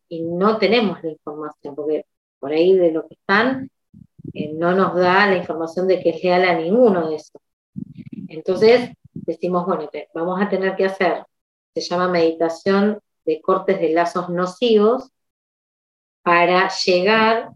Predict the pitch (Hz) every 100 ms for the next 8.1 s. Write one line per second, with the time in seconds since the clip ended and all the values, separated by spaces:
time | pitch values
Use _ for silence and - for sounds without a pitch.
0 | _ 175 180 - 180 175 175 190 190 208
1 | 202 196 202 226 196 - 151 147 156 165
2 | - 190 196 220 196 196 247 247 _ _
3 | _ - _ _ 165 190 247 - _ _
4 | _ _ _ _ _ _ - 160 147 151
5 | - _ - 160 - 160 170 190 185 165
6 | 156 147 151 165 180 160 151 147 147 -
7 | 151 151 170 180 180 180 170 175 175 170
8 | 165